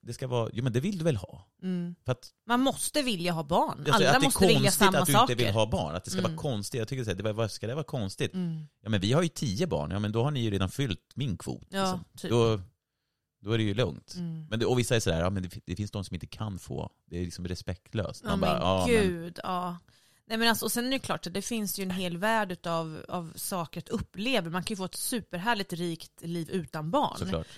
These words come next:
Speaker 2: Men varför ska man vara tvungen att vilja ha barn? Det är ju som du säger, det ska man ju bara verkligen ta tag i om man har den längtan. Och jag,
Speaker 1: Ja.
Speaker 2: jag till exempel känner jättestark längtan, men jag vet ju inte om jag kan få barn. Jag har aldrig provat, jag har aldrig varit gravid. Det vet man inte
Speaker 1: Nej.
Speaker 2: förrän man provar heller, liksom.
Speaker 1: Nej, och jag menar,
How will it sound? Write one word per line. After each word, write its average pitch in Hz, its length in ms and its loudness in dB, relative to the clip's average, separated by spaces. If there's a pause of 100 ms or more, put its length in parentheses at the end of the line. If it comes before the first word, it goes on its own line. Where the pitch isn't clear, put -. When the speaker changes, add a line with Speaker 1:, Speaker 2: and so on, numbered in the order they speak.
(140)
Speaker 2:
Men 202 140 0
varför 196 260 2
ska 196 140 -6
man 180 100 -2
vara 180 80 -2
tvungen 180 420 -2
att 170 140 -6
vilja 170 180 -2
ha 160 80 -2
barn? 170 340 2
Det 196 60 -2
är - 20 -2
ju 180 60 -4
som 185 180 -4
du 180 60 -2
säger, 175 220 -4
det 160 100 -6
ska - 160 -8
man 233 120 -2
ju 214 60 -2
bara 151 560 -4
verkligen 147 540 -8 (400)
ta 220 80 -6
tag 185 260 2
i 190 80 0
om 208 180 0
man 196 140 0
har 269 280 6
den 175 180 -2
längtan. 170 400 -10
Och 170 80 -6
jag, 220 280 2
Speaker 1:
Ja. 180 80 -2
Speaker 2:
jag 220 180 0
till - 60 -12
exempel 160 280 -10
känner 165 240 -4
jättestark - 500 -6
längtan, 160 340 -4
men 165 80 -2
jag - 160 -6
vet - 180 -8
ju 480 40 -4
inte - 160 -6
om - 80 -8
jag - 180 -8
kan 156 320 -12
få 160 160 -12
barn. - 240 -10
Jag 170 100 -4
har 202 60 -2
aldrig 311 200 -4
provat, - 340 -8
jag - 40 -6
har 226 40 -6
aldrig 339 120 -6
varit - 140 -8
gravid. - 320 -10
Det - 60 -12
vet - 160 -10
man 311 100 -4
inte 95 100 2
Speaker 1:
Nej. 151 140 2
Speaker 2:
förrän - 160 -4
man 156 100 -8
provar 151 260 -8
heller, 247 360 -6
liksom. - 400 -12
Speaker 1:
Nej, 113 180 2
och 113 200 4
jag 104 100 2
menar, 101 360 2